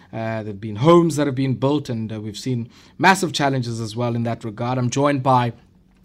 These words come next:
the president of the Association of Mine Workers and Construction Union, uh, Joseph Mathunjwa.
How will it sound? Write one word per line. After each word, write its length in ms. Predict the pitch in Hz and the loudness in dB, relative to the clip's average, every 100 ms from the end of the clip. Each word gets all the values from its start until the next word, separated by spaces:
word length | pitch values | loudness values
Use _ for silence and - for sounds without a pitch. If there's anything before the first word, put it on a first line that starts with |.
| - | -14
the 80 | 120 | -12
president 480 | - 190 160 156 131 | 2 4 4 0 0
of 140 | 127 | -2
the 100 | 127 | -2
Association 600 | 120 156 135 131 131 131 | -2 -2 -2 0 0 0
of 80 | 120 | -2
Mine 260 | 120 127 123 | 0 2 2
Workers 240 | 120 117 | -2 -4
and 140 | 110 107 | -8 -8
Construction 500 | 101 - 123 120 113 | -6 -4 -4 -4 0
Union, 420 | 151 156 160 156 - - - - | 4 4 4 0 -10 -20 -20 -10
uh, 360 | 117 110 110 107 | -4 -2 -2 -4
Joseph 420 | - 117 107 104 | -2 -2 -4 -6
Mathunjwa. 580 | 110 101 107 95 90 | -8 -8 -10 -10 -12